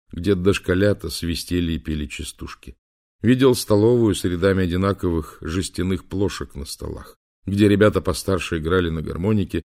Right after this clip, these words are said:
и разучивали пионерские марши. Видел библиотеку с уходящими под потолок стеллажами, полными книг.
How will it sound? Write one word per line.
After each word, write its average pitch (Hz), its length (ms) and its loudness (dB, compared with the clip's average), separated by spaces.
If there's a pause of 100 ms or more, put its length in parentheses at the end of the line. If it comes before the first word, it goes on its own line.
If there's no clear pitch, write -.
и 120 80 6
разучивали 101 580 4
пионерские 82 680 -2
марши. 76 520 -8 (480)
Видел 98 320 2
библиотеку 90 640 0
с - 100 -12
уходящими 82 600 -4
под - 260 -8
потолок 80 400 -6
стеллажами, 80 580 -4
полными 76 420 -6
книг. 69 360 -12